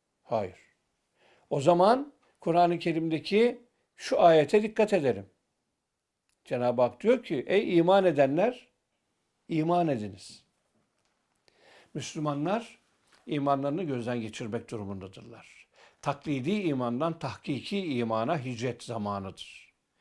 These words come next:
Aklımızı başımıza almamız lazımdır. Çok çalışmamız lazımdır. Çok üretmemiz lazımdır. Çok gayret ile,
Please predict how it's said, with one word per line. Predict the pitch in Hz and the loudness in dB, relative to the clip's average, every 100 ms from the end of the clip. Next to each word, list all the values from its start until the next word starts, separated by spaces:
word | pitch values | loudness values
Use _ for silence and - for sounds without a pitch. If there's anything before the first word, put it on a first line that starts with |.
| _ _ _ | _ _ _
Aklımızı | 147 - 156 139 139 117 170 | -12 -8 -6 -4 -6 -6 -6
başımıza | 131 - 131 113 147 | -6 -8 -10 -4 0
almamız | 139 120 120 117 113 | 0 -2 -4 -6 -2
lazımdır. | 120 113 131 127 170 165 - - _ | -2 -2 -6 -6 -6 -8 -20 -20 _
Çok | - 190 185 | -2 -2 -2
çalışmamız | 147 131 123 - 143 143 127 | -4 -4 -6 -4 -4 -4 -4
lazımdır. | 139 139 131 147 147 160 - _ _ | 0 0 0 -4 -4 -4 -6 _ _
Çok | - 190 - | -4 -4 -2
üretmemiz | 143 131 - 139 139 123 | -2 -2 -4 -4 -4 -4
lazımdır. | 139 135 123 135 139 151 175 - _ _ _ | 0 0 0 -4 -6 -6 -8 -10 _ _ _
Çok | - 208 208 - - _ _ _ _ _ - | -2 0 0 -14 -20 _ _ _ _ _ -8
gayret | 135 123 120 208 - | -4 -2 2 2 2
ile, | 165 156 214 247 | 2 6 6 4